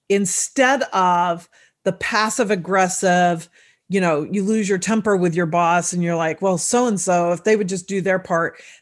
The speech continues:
they may not take that seriously because you just lost your temper and it sounds sort of flip.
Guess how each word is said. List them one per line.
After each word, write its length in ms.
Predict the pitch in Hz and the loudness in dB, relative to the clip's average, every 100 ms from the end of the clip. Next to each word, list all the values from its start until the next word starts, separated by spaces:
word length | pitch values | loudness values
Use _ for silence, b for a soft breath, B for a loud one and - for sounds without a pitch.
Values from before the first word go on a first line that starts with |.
| _ | _
they 260 | 185 254 320 | 2 4 4
may 240 | 403 370 | 0 0
not 320 | 285 254 220 | 0 2 0
take 240 | - 214 208 | 0 -2 0
that 180 | 175 - | 0 0
seriously 720 | 294 220 156 - - - - _ _ | 0 0 0 -6 -6 -8 -12 _ _
because 500 | 190 196 185 175 - - - | -2 2 0 -2 -10 -14 -10
you 260 | 175 170 165 | -6 -6 -4
just 300 | 175 160 156 | -8 -6 -6
lost 240 | 170 - | -6 -8
your 80 | 175 | -8
temper 460 | 147 151 151 165 | -8 -8 -6 -4
and 100 | 175 | -4
it 120 | 170 - | -6 -6
sounds 300 | 151 156 - | -6 -6 -8
sort 140 | 160 | -8
of 80 | 175 | -8
flip. 380 | - 240 - | -2 -2 -2